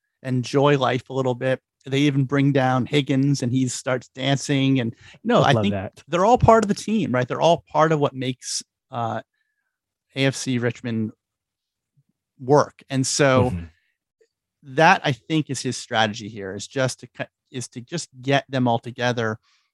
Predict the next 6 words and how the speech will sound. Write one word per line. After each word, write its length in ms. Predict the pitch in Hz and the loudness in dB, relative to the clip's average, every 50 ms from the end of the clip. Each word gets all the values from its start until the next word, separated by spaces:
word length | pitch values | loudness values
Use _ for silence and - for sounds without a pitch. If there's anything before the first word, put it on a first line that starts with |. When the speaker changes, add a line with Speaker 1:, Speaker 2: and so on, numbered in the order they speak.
| _ _ _ - | _ _ _ -14
Speaker 1:
and 260 | 120 117 117 110 95 | -10 -8 -8 -8 -10
to 420 | - - - 123 117 113 110 107 - _ _ _ _ _ _ | -12 -10 -8 -6 -4 -4 -6 -8 -12 _ _ _ _ _ _
hopefully 580 | _ - 165 185 180 - - - 131 123 117 113 - _ _ | _ 2 2 2 2 2 -4 -10 -10 -10 -10 -10 -14 _ _
build 520 | - 131 131 131 127 127 127 127 123 123 120 - _ _ _ _ _ _ _ _ _ _ _ _ _ | -4 -2 0 0 0 0 0 -2 -4 -8 -12 -14 _ _ _ _ _ _ _ _ _ _ _ _ _
their 680 | 135 123 120 123 120 117 120 123 123 123 117 117 123 - | -20 -14 -8 -6 -4 -4 -2 -2 -4 -4 -6 -6 -10 -10
camaraderie 840 | - 120 110 110 120 135 143 147 143 143 135 135 127 127 127 120 | -10 -8 -2 4 6 8 8 8 6 4 2 2 0 -2 -4 -6